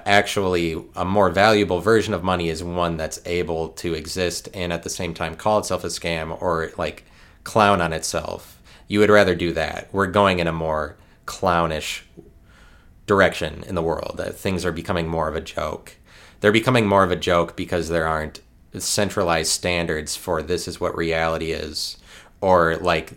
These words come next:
the games that people are participating in are, um, not, they're not one thing anymore. There are too many games. There are too many competitions,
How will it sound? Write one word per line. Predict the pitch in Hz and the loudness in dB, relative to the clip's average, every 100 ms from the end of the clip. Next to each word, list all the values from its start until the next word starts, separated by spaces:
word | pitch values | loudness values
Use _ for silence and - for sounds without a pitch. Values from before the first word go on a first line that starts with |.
| _ | _
the | 92 92 | -4 -4
games | - 95 92 95 92 | 0 0 2 0 0
that | 107 - | -2 -2
people | 101 92 | -6 0
are | 87 85 | 0 0
participating | 92 87 90 - 98 101 98 101 | -2 -4 -4 -4 -2 0 0 0
in | 104 107 117 - - - - _ | 0 -2 -6 -12 -20 -20 -20 _
are, | 90 90 85 82 82 - | 6 8 6 4 2 -2
um, | 87 85 80 78 78 76 - _ _ | 0 0 0 -2 -8 -10 -14 _ _
not, | - 87 82 80 76 - - - _ _ - _ _ - _ - - _ _ _ _ _ _ | -6 0 2 0 -2 -8 -12 -16 _ _ -20 _ _ -20 _ -20 -20 _ _ _ _ _ _
they're | 104 101 107 101 | -2 6 8 8
not | 98 98 92 87 - | 6 6 6 4 -6
one | 90 92 98 98 90 | -6 4 4 4 0
thing | - 110 | 0 2
anymore. | 95 90 87 85 | 2 2 2 2
There | 85 | 2
are | 82 | 0
too | - 104 | -2 -2
many | 98 | -2
games. | 82 90 87 82 78 80 - - - | -2 0 2 0 -4 -8 -8 -8 -4
There | 87 | -2
are | 85 | -2
too | 104 | -2
many | 92 85 | -4 -2
competitions, | 95 87 - - 104 90 82 80 - | -2 -2 -2 -2 -2 -2 -6 -8 -8